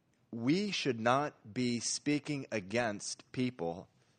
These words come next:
who are made in the image of God. The angels in heaven refuse to do so, even when it involves the most wicked people in the world. And so that is what you see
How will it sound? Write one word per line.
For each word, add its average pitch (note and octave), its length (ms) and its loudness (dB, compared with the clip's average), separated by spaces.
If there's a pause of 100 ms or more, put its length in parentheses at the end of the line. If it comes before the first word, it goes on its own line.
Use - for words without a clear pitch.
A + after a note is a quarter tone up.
(760)
who C3+ 200 6
are C3 80 6
made D3 280 4
in D3+ 120 2
the D#3 100 0
image D#3 320 -2
of E3 120 -4
God. F3 340 -2 (500)
The - 160 0
angels F3 640 0
in C3+ 80 2
heaven F3 480 2
refuse G#2 460 -2
to G2+ 100 -4
do F#2 260 -2
so, G#2+ 380 2
even G#3 300 4
when F3 100 6
it E3+ 80 6
involves D3+ 380 4
the C#3 80 -6
most C#3 180 0
wicked C3+ 400 -2
people A2+ 380 -2
in F#2 80 -2
the F#2 80 0
world. F2 340 2 (300)
And B2+ 120 -2
so D#3 260 6 (180)
that F3 320 0
is F#3 120 -2
what D3 240 -4
you D3 80 -4
see B2+ 440 0